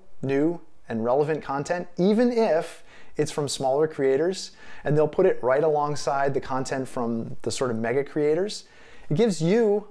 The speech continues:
a lot of power. Now, you can't really say those things about Facebook,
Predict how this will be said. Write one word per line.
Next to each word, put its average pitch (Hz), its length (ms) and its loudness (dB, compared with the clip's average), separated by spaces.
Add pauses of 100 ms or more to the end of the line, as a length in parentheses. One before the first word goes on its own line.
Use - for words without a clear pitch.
a - 60 -4
lot 139 220 0
of 139 60 -6
power. 151 460 -6 (520)
Now, 147 60 -2
you 156 100 4
can't 233 280 -2
really 180 280 6
say 175 280 2
those 147 260 2
things 120 320 -6
about 123 220 -4
Facebook, - 500 -4